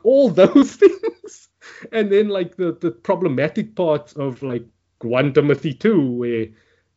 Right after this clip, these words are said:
the woman must submit to her husband, and all these sorts of laws that have been passed down and then drilled down. And then it's actually,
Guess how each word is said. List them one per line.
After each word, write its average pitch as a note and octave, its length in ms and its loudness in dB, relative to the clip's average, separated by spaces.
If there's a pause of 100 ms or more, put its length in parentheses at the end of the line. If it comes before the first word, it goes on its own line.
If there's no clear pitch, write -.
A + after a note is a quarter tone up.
the C3 200 -14
woman C#3 340 0
must C3 280 -6
submit B2+ 460 -4
to C3 140 -4
her A2 80 -6
husband, A#2+ 440 -4
and A#2 160 -6
all C#3+ 180 -2
these D3 300 -4
sorts D#3+ 200 2
of A#2 80 -6
laws C#3 340 2
that C#3 100 0
have B2 80 -8
been C3 120 -6
passed C#3 300 -4
down C3 180 -6
and B2+ 120 -8
then B2 160 -6
drilled C#3 300 -2
down. A#2+ 260 -6 (260)
And G#3+ 160 -2
then F4+ 160 -2
it's E4+ 180 -4
actually, A3 600 -4